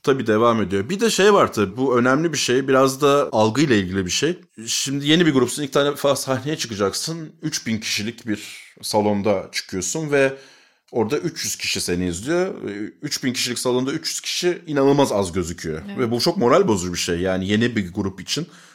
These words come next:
Speaker 1: az, hakikaten moral bozucu bir şey. Ama küçük bir sahnede üç yüz kişi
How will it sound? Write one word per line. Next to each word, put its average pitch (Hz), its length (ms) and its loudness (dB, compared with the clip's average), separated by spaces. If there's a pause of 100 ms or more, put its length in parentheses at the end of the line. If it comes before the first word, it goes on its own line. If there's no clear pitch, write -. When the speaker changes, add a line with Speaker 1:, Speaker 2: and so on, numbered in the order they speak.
Speaker 1:
az, 156 200 0
hakikaten 139 420 2
moral 123 360 4
bozucu 87 280 -4
bir 78 60 -12
şey. 80 240 -6 (340)
Ama 156 200 4
küçük - 300 -6
bir 123 100 0
sahnede 104 460 0
üç - 240 -4
yüz 139 120 -4
kişi - 400 0